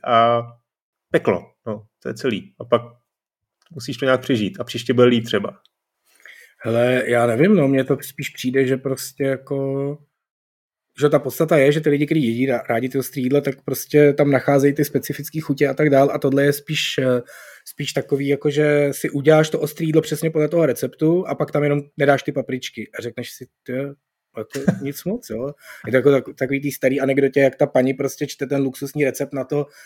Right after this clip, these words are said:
Speaker 2: jehněčí na víně a teď to jako následuje a, a, a říká, jo, jasně, jehněčí, dám tam kuře, jo, to na víně, to víš, jo, tady tam šoupnu nějaký prostě krabicák, <laughs> jo, pak to prostě uvaří a sní-,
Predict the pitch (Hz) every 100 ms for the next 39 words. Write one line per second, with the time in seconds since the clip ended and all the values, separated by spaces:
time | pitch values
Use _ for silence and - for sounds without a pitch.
0 | _ 127 120 139 139 156 139 127 135 131
1 | 131 147 151 - - - 127 131 151 131
2 | 143 135 - 127 123 - 139 135 135 143
3 | 139 143 131 139 - 135 135 139 143 135
4 | 127 127 - 131 113 107 123 120 123 113
5 | 110 127 - 127 123 - - - 143 -
6 | 120 117 113 117 160 165 139 - 110 107
7 | 127 113 110 113 107 - 101 117 104 104
8 | 113 - - 131 113 113 117 135 127 -
9 | - - 139 143 143 139 143 170 151 139
10 | 135 143 151 - _ _ _ _ _ _
11 | _ _ 117 - 120